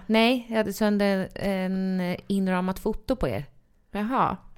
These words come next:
Speaker 2: Jaha, vet du en annan sak som jag kom på nu då?
Speaker 1: <laughs>
Speaker 2: Mitt Eiffeltorn i glas.
Speaker 1: Nej, det minns jag
Speaker 2: Som
Speaker 1: inte.
Speaker 2: jag köpte i Paris.
Speaker 1: Ja.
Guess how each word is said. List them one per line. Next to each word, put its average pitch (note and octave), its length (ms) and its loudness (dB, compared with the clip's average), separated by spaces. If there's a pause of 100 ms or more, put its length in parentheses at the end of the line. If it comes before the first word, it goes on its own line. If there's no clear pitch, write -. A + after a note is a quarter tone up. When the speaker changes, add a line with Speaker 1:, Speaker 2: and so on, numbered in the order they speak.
(420)
Speaker 2:
Jaha, A3 300 6
vet G3 160 0
du A3 60 2
en A3+ 120 2
annan A#3+ 200 0
sak F#3+ 200 4
som B3+ 140 8
jag C4 80 12
kom G3 100 4 (100)
på - 40 8
nu F#3+ 180 2
då? D#3+ 220 6 (260)
Speaker 1:
<laughs> - 240 -6
Speaker 2:
Mitt A#3 320 2 (300)
Eiffeltorn A#3 840 6
i G#3+ 80 2
glas. A3 680 6 (200)
Speaker 1:
Nej, A#3+ 80 2
det G3+ 80 4
minns D#3 240 0
jag D#3 80 0
Speaker 2:
Som A#3 80 2
Speaker 1:
inte. A#3 100 4
Speaker 2:
jag A3 120 6
köpte - 540 6
i A3+ 40 2
Paris. A#3 760 2
Speaker 1:
Ja. G3 340 -2